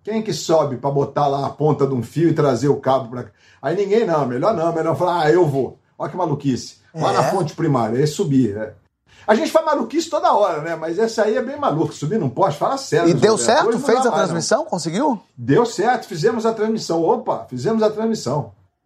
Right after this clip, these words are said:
Speaker 1: Trouxemos lá, ah, botamos a pe-, a, a garrinha, que a gente chamava assim, em cada ponta e mandamos ver.
Speaker 2: Mandou
Speaker 1: É.
Speaker 2: bala.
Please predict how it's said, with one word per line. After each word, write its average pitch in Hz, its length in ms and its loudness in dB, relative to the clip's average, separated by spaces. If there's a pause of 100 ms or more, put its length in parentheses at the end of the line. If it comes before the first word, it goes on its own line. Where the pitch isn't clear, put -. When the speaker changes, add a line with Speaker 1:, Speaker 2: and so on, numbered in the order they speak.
(280)
Speaker 1:
Trouxemos 170 380 -4
lá, 202 160 2 (160)
ah, 170 180 -4
botamos 165 400 0
a - 20 -8
pe-, 147 280 0
a, 135 160 0 (160)
a 139 100 0
garrinha, 156 480 0
que 131 60 -4
a 123 40 2
gente 139 160 0
chamava 143 440 0
assim, 175 200 -4
em 175 60 -6
cada 160 220 0
ponta 214 480 0
e 208 260 -4 (180)
mandamos 143 460 -4
ver. 120 140 0
Speaker 2:
Mandou 139 320 2
Speaker 1:
É. 185 80 -2
Speaker 2:
bala. 135 420 0